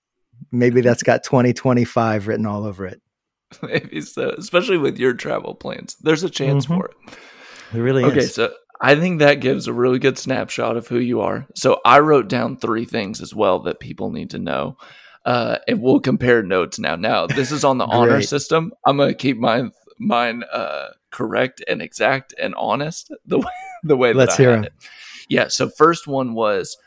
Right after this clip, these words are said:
Speaker 2: uh, you are truly a nomad with your family right now, which that one we linked perfectly on
Speaker 1: Check.
Speaker 2: the first one.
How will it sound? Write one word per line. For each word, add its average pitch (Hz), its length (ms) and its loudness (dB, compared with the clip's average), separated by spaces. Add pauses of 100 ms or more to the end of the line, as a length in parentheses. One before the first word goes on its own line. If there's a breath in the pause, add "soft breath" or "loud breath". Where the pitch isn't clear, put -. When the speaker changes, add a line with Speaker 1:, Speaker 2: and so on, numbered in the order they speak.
(280 soft breath)
Speaker 2:
uh, 120 280 2
you 123 200 -4
are 107 100 0
truly 135 800 -2
a 110 100 -4
nomad 107 640 -2
with 135 180 -4
your - 120 -6
family 95 560 -6 (180)
right - 240 -2
now, 85 300 -10 (120)
which - 260 0
that 143 240 4
one 131 180 -2
we 120 140 -2
linked - 340 -8
perfectly - 560 -6
on - 60 -2
Speaker 1:
Check. 104 260 -2
Speaker 2:
the - 60 -6
first - 180 -10
one. - 140 -8